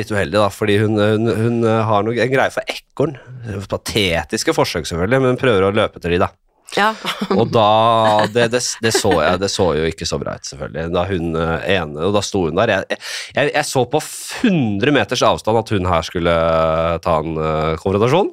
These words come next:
Speaker 1: Så jeg
Speaker 2: Men du
Speaker 1: vis-
Speaker 2: satt ikke bikkja i bånd før
Speaker 1: Nei,
Speaker 2: hun kom?
Speaker 1: jo, ja, da satt jeg bikkja i bånd.
Speaker 2: Ja.
Speaker 1: Og det
Speaker 2: Ja,
Speaker 1: skulle jeg
Speaker 2: ja.
Speaker 1: uansett gjøre, for
Speaker 2: Ja,
Speaker 1: da
Speaker 2: ja.
Speaker 1: skulle jeg litt lenger opp i parken.
Speaker 2: Ja.
Speaker 1: Og så, og hun ser ut som hun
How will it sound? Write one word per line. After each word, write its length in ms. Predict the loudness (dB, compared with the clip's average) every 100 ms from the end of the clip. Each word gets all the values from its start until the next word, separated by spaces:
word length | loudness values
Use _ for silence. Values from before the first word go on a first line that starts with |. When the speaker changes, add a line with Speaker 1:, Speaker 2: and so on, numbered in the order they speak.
| _ _ 0
Speaker 1:
Så 80 | 2
jeg 20 |
Speaker 2:
Men 80 | 2
du 60 |
Speaker 1:
vis- 100 | 0 -4 -6
Speaker 2:
satt 180 | -4 -4
ikke 140 | -4 -2
bikkja 160 | 0
i 80 | -2
bånd 220 | -2 -4 -2
før 140 | 0
Speaker 1:
Nei, 60 | 0
Speaker 2:
hun 80 | 2
kom? 160 | 2
Speaker 1:
jo, 60 | 2
ja, 60 | 2
da 80 | 0
satt 160 | -2
jeg 140 | 0 -2
bikkja 160 | 0 -2
i 60 |
bånd. 140 | -2 -8 _ 0
Speaker 2:
Ja. 140 | 0 0
Speaker 1:
Og 80 | 2
det 120 | 2
Speaker 2:
Ja, 60 | 2
Speaker 1:
skulle 240 | 0 2 2
jeg 80 |
Speaker 2:
ja. 80 | 0
Speaker 1:
uansett 160 | -2 0
gjøre, 300 | 2 2 2
for 40 |
Speaker 2:
Ja, 60 | 4
Speaker 1:
da 80 | 4
Speaker 2:
ja. 80 |
Speaker 1:
skulle 140 | 4 2
jeg 60 | 0
litt 180 | -2
lenger 220 | 0 0 -2
opp 60 | -4
i 80 |
parken. 200 | -8 -10 -16 -6 -2
Speaker 2:
Ja. 140 | 0 -2 -10 -12 -14 -16 -8 0
Speaker 1:
Og 120 | 0 0
så, 160 | -2 -2 -4 -2
og 100 | 2
hun 140 | 2 2
ser 260 | 2 2
ut 20 | 0
som 160 | -2 0
hun 140 | -2